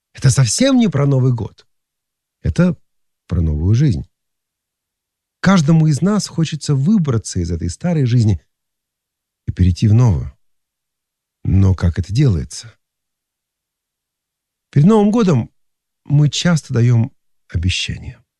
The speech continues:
Я бы хотел, чтобы одно из обещаний, которое вы дадите себе в это время, и которое, самое главное, вы исполните, было обещанием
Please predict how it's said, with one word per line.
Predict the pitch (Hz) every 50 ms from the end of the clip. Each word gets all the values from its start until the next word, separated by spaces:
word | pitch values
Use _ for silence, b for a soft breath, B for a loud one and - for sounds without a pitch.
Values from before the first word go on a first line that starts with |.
| _ _ _ _ _ _ _ _ _ _ _ _ _ _ _ _ -
Я | 131 147 233 262
бы | 240 240
хотел, | - 202 208 - - 277 262 226
чтобы | 185 - - 190 175 156 156 156
одно | 156 143 175 196 196 185
из | 160 131 131
обещаний, | - - 156 135 135 135 - - - - - 233 233 233 220 202 175 160 143
которое | - - 131 - - 151 147 139 131 127 120
вы | 113 107 107 117 160 175
дадите | 139 113 107 110 120 135 135 117 - -
себе | 87 - - - 78 85 85 82
в | 76
это | 82 80 - -
время, | 110 127 185 226 254 262 247 208 135 - _ _ _ _ _ _ _ _ _ _ _ _ _ _ _ -
и | 214 160
которое, | - 131 - 127 147 143 123 - - _ _ _ _ _ _ _ _ _ -
самое | - - - 76 71 73 65
главное, | 95 113 120 104 87 73 73 71
вы | 71 82 - - _
исполните, | - 123 104 - - - 190 233 247 226 165 101 - - - - _ _ _ _ _ _ _ _ _ _ _ _ _ _ _ _ _ _ -
было | 156 190 180 160 127 -
обещанием | - - - 85 85 92 - - - - 160 170 156 143 123 110 92 90